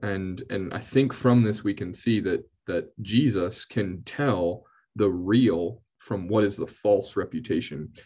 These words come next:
And as we've, as we've looked at each church thus far, we keep coming back to the fact that Jesus knows his church. And, and this is both comforting and at, at times terrifying, because he can see through the facade that we are trying to put up.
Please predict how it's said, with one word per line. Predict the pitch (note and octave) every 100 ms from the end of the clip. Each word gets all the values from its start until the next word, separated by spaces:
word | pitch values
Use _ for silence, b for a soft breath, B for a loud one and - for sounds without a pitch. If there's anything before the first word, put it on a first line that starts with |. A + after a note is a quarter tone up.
| B
And | -
as | B2+ D#3
we've, | C#3+ A#2+ -
as | A2+ B2
we've | A#2
looked | A2 A#2+
at | F#2+ E2 -
each | A#2+ -
church | B2 A2 -
thus | F2+ F2 -
far, | G2+ A2 F#2 E2+ b b b _ -
we | - B2
keep | A2+ C#3 -
coming | F3+ B2+
back | G2+ G#2+ -
to |
the | G2+
fact | - G2+ - -
that | - G2
Jesus | G2 A2 A#2+ F#2+ E2+ - - -
knows | G2+ F#2+ A#2+ A2+ D#2+ D#2+ - -
his | B2+ -
church. | - A2 - - - b b b b - F#2
And, | G2 -
and | G#2
this | C#3 G3+
is |
both | E3+ E3+ E3+
comforting | F3+ E3+ E3+ E3+ D#3+
and | - E4 D#4 C#4+ b b b b -
at, | G#2 -
at | D#3
times | G3 G#3+ G3+
terrifying, | - G3+ E3+ C3 G#2 F2+ - A#2+ _
because | G#2+ A2 G#2+ G2+ F#2+ - - _
he | _ D3
can | D3+ D#3 B2+
see | B2 - D#3 D3+
through | - C3+ C#3 F#2+ F#2+
the | G2
facade | - G2+ - C3+ B2+ F#2 G#2+ A2+
that | G2
we | A#2 G#2
are |
trying | G2 A2 G2 G2+
to | A2
put | - G2+
up. | G#2+ A2+ -